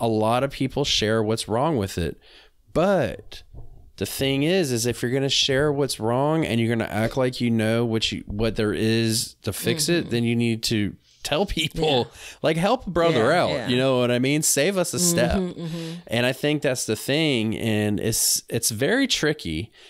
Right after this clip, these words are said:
Speaker 1: It's a very interesting thing. And this takes you down into the rabbit hole of Google and what you can find on Google.
Speaker 2: And Google Images. Good Lord. Yeah,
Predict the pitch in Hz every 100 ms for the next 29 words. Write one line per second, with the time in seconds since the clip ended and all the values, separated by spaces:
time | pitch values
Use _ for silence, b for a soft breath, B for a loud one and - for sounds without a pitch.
0 | B B - 110 127 127 185 143 151 -
1 | 123 110 - 139 104 110 135 220 - -
2 | _ _ _ - 139 120 - 113 117 113
3 | 110 107 - 117 104 101 90 82 92 107
4 | 107 87 110 98 82 104 135 95 55 -
5 | B B B B B B B B B B
6 | - - 107 104 113 117 123 117 107 -
7 | 113 104 95 82 113 113 92 57 50 190
8 | 180 151 226 190 170 208 247 196 147 127
9 | 147 202 220 147 165 202 165 131 95 -
10 | 151 -